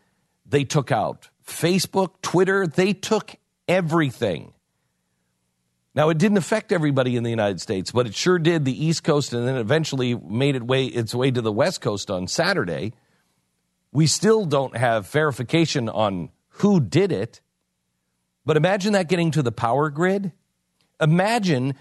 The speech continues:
that we're all driving self-driving cars and they tap into what? What does it run on? Google Maps? Does it run on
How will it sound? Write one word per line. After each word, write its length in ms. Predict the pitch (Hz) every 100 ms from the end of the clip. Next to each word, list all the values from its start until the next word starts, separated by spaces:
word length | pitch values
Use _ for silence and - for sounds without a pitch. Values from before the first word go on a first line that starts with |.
| _
that 140 | 156 160
we're 160 | 151
all 220 | 160 190
driving 560 | 180 143 165 180 151 139
self-driving 960 | - - 160 156 - 147 147 139 135 120
cars 600 | - 165 120 73 82 - _ _ -
and 200 | 135 139
they 260 | 135 131 113
tap 460 | - 170 160 151
into 880 | 165 160 160 147 - 139 131 123 110 - -
what? 380 | 143 131 - _
What 120 | 123
does 100 | 139
it 40 | 143
run 200 | 156 139
on? 200 | 87 87
Google 340 | 110 135 131
Maps? 580 | 117 120 151 - - - _ _ _ _ _ _ _
Does 100 | -
it 60 | 120
run 280 | 120 147
on 960 | 143 135 127 127 123 120 120 113 104 82